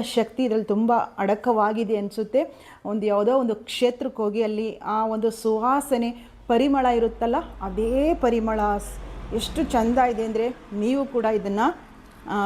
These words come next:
ತರಿಸ್ಕೊಂಡ್ರೆ ನಿಮಗೂ ಗೊತ್ತಾಗುತ್ತೆ. ಇದ್ರ ಬಗ್ಗೆ ನೆಕ್ಸ್ಟ್ ವಿಡಿಯೋದಲ್ಲಿ ನೀವು ಹೇಳಿದ್ರೆ ನಾನು ಖಂಡಿತ ತಿಳಿಸ್ಕೊಡ್ತೀನಿ. ಧಾರಣೆ ಮಾಡಿ ಹೇಗೆ ಕಾಣಿಸುತ್ತೆ ಅಂತಲೂ ಕೂಡ ನಿಮಗೆ ತೋರಿಸ್ತೀನಿ. ಇವತ್ತಿನ ವಿಡಿಯೋ ಇಷ್ಟ ಆಗಿತ್ತು.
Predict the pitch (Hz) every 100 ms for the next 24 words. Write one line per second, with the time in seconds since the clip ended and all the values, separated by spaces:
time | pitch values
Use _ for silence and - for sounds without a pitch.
0 | 202 220 220 - - 269 254 254 233 254
1 | 208 208 202 190 180 185 175 - - -
2 | 226 262 220 240 214 285 277 202 214 -
3 | - 254 220 202 202 330 - - 202 180
4 | 180 220 339 220 233 208 220 539 - -
5 | - _ 240 233 220 277 320 - 220 233
6 | 247 - 240 208 226 - - - - 175
7 | 214 226 254 247 233 220 220 311 - 233
8 | 262 247 220 240 262 262 240 247 233 226
9 | 220 214 214 440 - - - - - -
10 | 226 208 190 - 185 180 - - - -
11 | - 285 349 302 302 269 277 262 - 220
12 | 214 226 240 -